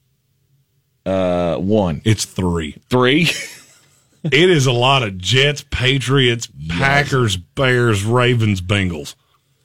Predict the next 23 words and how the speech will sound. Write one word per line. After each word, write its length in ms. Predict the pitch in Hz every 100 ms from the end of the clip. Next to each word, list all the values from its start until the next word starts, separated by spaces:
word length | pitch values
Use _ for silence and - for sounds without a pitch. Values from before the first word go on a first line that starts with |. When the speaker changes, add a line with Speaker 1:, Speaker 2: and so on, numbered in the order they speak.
| -
Speaker 1:
Ugh. 580 | 104 120 117 92 65 - _ _ _ _ _ _ _ -
Speaker 2:
Woof. 680 | 104 98 101 90 - - - _ -
Speaker 1:
That's 240 | 107 107
awful. 500 | 87 95 95 76 69 - _ _ _ _ _ _ _ -
Speaker 2:
If 200 | 113 104
you 100 | 151
play 260 | 135 156 151
in 80 |
a 60 | 127
fantasy 400 | 117 135 135 131
league 220 | 131 135
that 80 | 117
goes 200 | 117 113
to 80 | 120
week 180 | 117 110
seventeen, 600 | 120 113 104 120 135 135 -
A, 320 | 120 143 139
stop 340 | - 123 110 -
that. 280 | 90 78 104
B, 320 | 113 135 135
Speaker 1:
Mm-hmm. 100 | 90
Speaker 2:
I'm 200 | 98 90
sorry. 480 | - 95 82 76